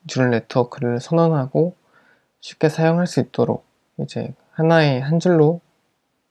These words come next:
이제 만들어 놓은 건데 예를 들면 뭐 피드포워드,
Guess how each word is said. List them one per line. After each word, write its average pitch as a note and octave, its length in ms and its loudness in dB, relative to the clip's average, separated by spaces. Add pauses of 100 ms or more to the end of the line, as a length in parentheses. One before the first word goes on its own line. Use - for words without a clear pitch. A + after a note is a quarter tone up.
(180)
이제 B2+ 220 -8
만들어 B2 400 0
놓은 A#2+ 220 -2
건데 A#2+ 400 -6 (1900)
예를 D#3+ 220 6
들면 C#3+ 360 4
뭐 A2 300 -2 (160)
피드포워드, D3 720 2